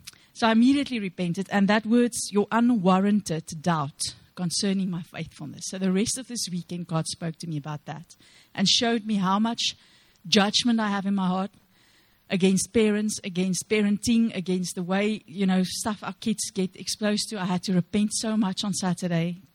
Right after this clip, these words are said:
until last night. And at the end of Saturday, he's, he's, God just blessed me so much. In the end, we had to sit in a circle and we just gave word to each other. And Ryan, which I, I saw him three times, I think, at the info table. He doesn't know me well. I don't know him at all.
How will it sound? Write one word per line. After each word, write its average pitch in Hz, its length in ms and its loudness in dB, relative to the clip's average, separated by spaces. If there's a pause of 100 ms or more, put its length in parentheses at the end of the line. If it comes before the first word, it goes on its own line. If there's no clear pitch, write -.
(240)
until 190 320 0
last 170 300 2
night. 156 320 -6 (760)
And 214 140 6
at 220 100 4
the 233 160 0
end 285 200 6
of 254 100 0
Saturday, 170 680 -6 (120)
he's, - 480 -2
he's, - 340 -4 (460)
God 220 180 0
just 233 180 -6
blessed 202 260 2
me 247 80 6
so 226 260 2
much. 180 260 2
In 208 120 -2
the 190 80 2
end, 214 180 -2
we 214 60 0
had 190 120 2
to 190 60 -8
sit 196 160 -6
in 202 80 0
a 190 60 2
circle 185 420 -2
and 175 160 -2
we 180 60 0
just 185 260 0
gave 180 180 2
word 175 240 4
to - 80 -10
each 170 140 -6
other. 165 380 -2 (880)
And 214 180 6
Ryan, 220 480 0
which 214 240 -2
I, 208 240 0 (100)
I 202 120 -4
saw 240 280 -4
him 233 120 2
three 226 260 -2
times, 208 280 -2
I 190 80 2
think, 196 180 -4
at 190 80 -6
the 180 140 -8
info 185 240 -6
table. 175 400 -2
He 180 100 -2
doesn't 180 240 -4
know 185 140 -8
me 185 100 0
well. 165 260 2
I 170 80 -2
don't 185 200 2
know 185 100 4
him 185 140 4
at 175 100 0
all. 160 320 -6